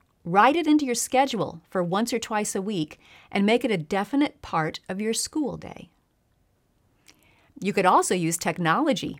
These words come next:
to help you remember. Set a reminder on your phone for each child. Joey is working on saying thank you when someone gives him something. And then later in the day,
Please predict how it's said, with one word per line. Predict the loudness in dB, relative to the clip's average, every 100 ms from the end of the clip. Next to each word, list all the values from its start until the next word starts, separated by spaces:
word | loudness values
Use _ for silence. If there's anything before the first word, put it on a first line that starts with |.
| -8
to | -2
help | -2 -2
you | -4
remember. | -2 -4 -6 -8 -10 _ _ _ _ -20 -14
Set | 2 4
a | 6
reminder | 4 6 4 4 2
on | -2 -2
your | -6
phone | -6 -6 -2 -4 -4 -14 _ _
for | -4
each | 2 2 0
child. | -2 0 0 -2 -8 _ -20 -20 -20 _
Joey | 2 6 8 6 4
is | 0 0
working | -2 -2 -2 0
on | 0 0 0 -2 -8 _
saying | 0 4 4 4 2
thank | 0 0 -2 -2
you | -2
when | 0 -2
someone | -2 -2 -2
gives | -2 -4 -4
him | -6
something. | -4 -8 -10 -12 -14 _ _ _ _ _ _ _ _ -8
And | -4
then | -2 -4 -4
later | -2 0 -2
in | -2
the | -4
day, | -2 -2 -2 -6